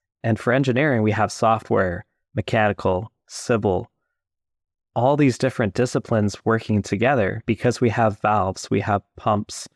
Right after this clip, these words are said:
we have buildings, we have structures, we need seismic protection. There's all of these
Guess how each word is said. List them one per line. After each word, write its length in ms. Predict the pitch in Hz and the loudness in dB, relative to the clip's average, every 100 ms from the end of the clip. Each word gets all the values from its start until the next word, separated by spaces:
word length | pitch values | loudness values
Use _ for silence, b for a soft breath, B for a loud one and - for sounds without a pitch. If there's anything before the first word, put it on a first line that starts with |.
| _ _ - | _ _ -6
we 80 | 101 | -4
have 300 | 110 104 - | 0 -2 2
buildings, 560 | 110 110 104 92 - | 2 2 2 -2 -2
we 80 | 110 | -2
have 180 | 107 113 | 0 -4
structures, 800 | - - 104 - - 101 104 - | -4 -2 -2 0 -4 -6 -6 -4
we 120 | 110 | 0
need 220 | 107 101 | 2 0
seismic 640 | - - 113 113 - 98 | -2 -2 2 0 -2 -8
protection. 640 | - 104 - 101 - 110 101 _ _ _ | -6 -6 -2 -4 -4 -8 -10 _ _ _
There's 200 | 123 113 - - | -2 -2 -4 -4
all 280 | 127 143 151 | 2 4 2
of 140 | 131 | 2
these 420 | 139 117 107 - | 2 2 2 -4